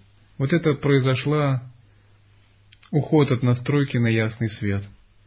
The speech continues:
Либо наоборот, у вас возникает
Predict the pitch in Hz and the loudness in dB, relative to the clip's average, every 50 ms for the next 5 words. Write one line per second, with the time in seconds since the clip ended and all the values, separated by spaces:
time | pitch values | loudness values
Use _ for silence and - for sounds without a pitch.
0 | _ _ _ _ _ _ _ _ _ _ _ _ _ _ - _ _ _ 143 131 | _ _ _ _ _ _ _ _ _ _ _ _ _ _ -20 _ _ _ 0 2
1 | 165 170 175 175 175 170 160 156 147 139 127 120 113 113 113 - - - _ _ | 2 2 2 2 2 2 2 2 0 0 2 2 0 0 -2 -4 -12 -20 _ _
2 | 139 123 127 131 127 123 131 127 120 117 131 127 123 - 131 123 120 113 113 107 | -2 0 2 2 2 0 0 -2 0 0 0 -2 0 0 2 2 4 2 2 0